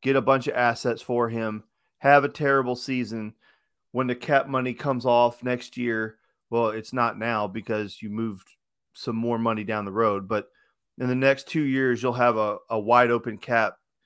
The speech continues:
and you'll be able to get, you know, high, you know, go get some of those, uh, free agents that you might need. But to win in the N F L, this is the hardest thing for me to understand, Harrison,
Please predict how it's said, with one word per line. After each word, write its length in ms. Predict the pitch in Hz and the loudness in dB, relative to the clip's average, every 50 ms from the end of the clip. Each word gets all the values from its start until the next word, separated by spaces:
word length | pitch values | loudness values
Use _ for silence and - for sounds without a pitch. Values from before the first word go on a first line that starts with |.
| _ _ _ _ _ _ _ _ - | _ _ _ _ _ _ _ _ -6
and 160 | 120 120 120 | -4 -2 0
you'll 100 | 123 123 | 0 0
be 140 | 104 123 127 | 0 2 2
able 220 | 127 123 113 113 | 2 2 2 -2
to 60 | 104 | -4
get, 300 | 98 104 120 117 113 - - - | -4 -2 -2 -2 -2 -2 -6 -8
you 160 | 123 117 110 | -6 -6 -6
know, 240 | 101 98 98 104 95 _ _ _ - | -6 -8 -10 -14 -20 _ _ _ -8
high, 380 | - - 127 120 113 113 107 - - | 0 4 4 4 4 2 -2 -8 -10
you 160 | - 131 117 | -8 -6 -6
know, 180 | 98 92 90 _ _ _ - | -6 -8 -10 _ _ _ -2
go 140 | 147 139 120 | -2 0 0
get 220 | 101 131 147 139 | 0 -4 -6 -4
some 160 | - 160 135 | -4 -4 -2
of 60 | 127 | 0
those, 200 | 120 117 110 - - - | -2 -2 -4 -6 -14 -18
uh, 80 | 117 - _ _ _ _ _ _ _ _ | -20 -20 _ _ _ _ _ _ _ _
free 260 | _ - 139 131 120 110 | _ -8 -6 -4 -2 -2
agents 440 | 113 131 131 117 123 120 120 - | 0 -2 -2 -4 -6 -10 -10 -10
that 120 | - 113 - - | -12 -12 -12 -10
you 160 | 123 117 104 | -10 -8 -4
might 220 | 107 107 110 113 | -4 -4 -4 -4
need. 380 | 107 113 120 117 113 107 92 - | -4 -2 -2 -2 -2 -4 -4 -2
But 180 | 113 107 104 - _ _ _ _ _ _ _ _ _ _ _ _ _ _ _ _ _ _ _ _ _ _ _ _ _ - - | -2 -2 -2 -4 _ _ _ _ _ _ _ _ _ _ _ _ _ _ _ _ _ _ _ _ _ _ _ _ _ -2 2
to 100 | 185 180 | 4 4
win 220 | 170 196 226 254 | 6 6 6 6
in 100 | 277 233 | 6 2
the 80 | 202 190 | 2 2
N 140 | 170 165 | 2 2
F 120 | 170 - 180 | 2 0 0
L, 100 | 185 170 | 0 0
this 200 | 175 302 233 - | 0 0 -2 -2
is 60 | 180 | -2
the 100 | 165 156 | 0 4
hardest 280 | 151 165 175 160 - - | 6 6 6 6 4 -6
thing 140 | 165 139 | -8 -8
for 120 | 131 - 135 | -8 -8 -6
me 120 | 143 139 | -6 -4
to 100 | 120 120 | -2 -2
understand, 720 | 120 123 123 117 110 - - 123 120 117 110 104 104 107 | -2 -4 -4 -6 -8 -8 -6 -4 -4 -2 -4 -6 -8 -8
Harrison, 560 | 113 113 107 107 107 104 - 113 110 107 101 | -6 -4 -4 -4 -4 -6 -8 -8 -8 -10 -12